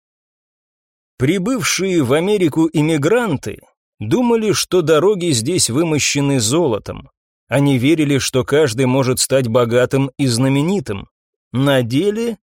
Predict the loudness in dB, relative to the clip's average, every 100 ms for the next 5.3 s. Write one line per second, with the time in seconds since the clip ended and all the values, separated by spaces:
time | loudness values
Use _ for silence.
0 | _ -4 0 0 0 -2 0 2 2 0
1 | 0 0 -2 -2 -2 -2 -4 -6 -12 _
2 | _ _ -2 0 2 4 4 4 2 0
3 | -2 2 2 2 0 0 -2 -2 0 0
4 | 2 2 0 -4 -4 -2 0 -2 -2 0
5 | 2 2